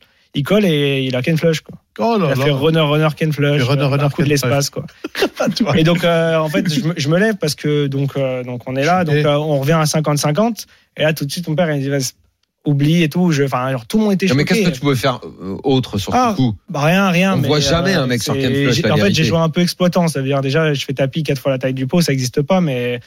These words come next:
Speaker 1: en fait, dans ce spot, je me dis qu'il est capable de, de me prendre pour un fou et payer avec, euh, bah, flush, tu vois. Mais, euh, donc, c'est un coup bizarre parce que je l'ai joué de façon très bizarre et du coup, ça me met un peu mal à l'aise parce qu'on revient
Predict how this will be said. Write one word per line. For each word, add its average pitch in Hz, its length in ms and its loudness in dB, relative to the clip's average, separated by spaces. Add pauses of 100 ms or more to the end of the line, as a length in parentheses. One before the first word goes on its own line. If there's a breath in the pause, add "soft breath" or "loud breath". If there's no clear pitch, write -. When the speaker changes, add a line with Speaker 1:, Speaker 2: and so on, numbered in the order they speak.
(320 soft breath)
Speaker 1:
en 135 80 -2
fait, 156 140 2
dans 135 140 0
ce 131 140 -4
spot, 156 240 0
je 127 80 -6
me 135 100 0
dis 147 180 0
qu'il 127 500 -2
est 131 60 -2
capable 127 340 -4
de, 123 220 -2
de 131 100 -2
me 135 60 0
prendre 143 180 -2
pour 135 160 -2
un 135 80 0
fou 160 240 0
et 139 60 0
payer 135 320 -2
avec, 123 320 -4
euh, 139 140 -8
bah, 127 200 -2
flush, 196 320 0
tu - 80 -4
vois. 143 140 0 (460 loud breath)
Mais, 135 160 2
euh, 139 480 0 (260 loud breath)
donc, 139 120 -2
c'est 156 120 -4
un 170 120 2
coup 170 120 0
bizarre 202 360 2
parce 175 120 -4
que 175 260 0
je 156 100 0
l'ai 160 100 0
joué 175 320 2
de 160 60 -6
façon 156 260 -2
très 196 220 0
bizarre 196 360 2
et 160 240 0
du 147 120 -2
coup, 208 260 -2
ça 170 160 -2
me 151 80 -2
met 151 120 0
un 151 120 0
peu 147 100 -4
mal 165 140 2
à 165 60 4
l'aise 175 100 0
parce - 100 -10
qu'on 143 140 -4
revient 131 140 0